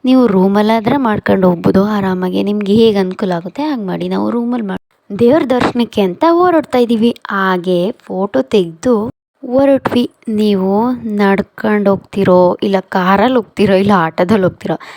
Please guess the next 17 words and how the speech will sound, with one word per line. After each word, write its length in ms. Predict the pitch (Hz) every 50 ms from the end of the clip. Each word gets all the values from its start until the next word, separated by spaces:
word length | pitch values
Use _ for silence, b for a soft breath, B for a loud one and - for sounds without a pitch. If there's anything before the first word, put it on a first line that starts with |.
| B B B -
ನಾವಂತೂ 460 | 240 254 262 233 196 175 175 - -
ಫ್ರೀ 260 | - - - 226 190
ಬಸ್ಸಲ್ಲಿ 360 | 170 175 165 - - 165 165
ಹೋದ್ವಿಪ್ಪ. 380 | 160 160 156 170 156 156 - 156 - - b b b b b b b -
ನೀವು 260 | 202 202 208 226 240
ಫ್ರೀ 240 | 226 - - 226 220
ಬಸ್ಸಲ್ಲಿ 360 | 190 208 214 - 220 208 208
ಹೋಗ್ಬೇಕಾ? 420 | 208 190 185 196 - - - 208 254 320 - _ b b b b b b -
ಅಲ್ಲೇ 220 | - - 196 196 -
ವೇಟ್ 400 | 180 185 185 180 - - - 190
ಮಾಡಿ, 380 | 185 180 180 190 262 330 381 381 -
ಫ್ರೀ 220 | - - 269 233
ಬಸ್ 360 | 190 180 180 233 - - -
ಬರುತ್ತೆ 580 | - - 311 285 262 254 _ - - 240 240 247
ಎನಿ 540 | 226 233 208 190 185 196 214 240 262 269 269
ಟೈಮ್ 520 | - _ - 220 202 214 233 220 196 185
ಫ್ರೀ. 580 | - - - 233 247 254 240 220 196 175 170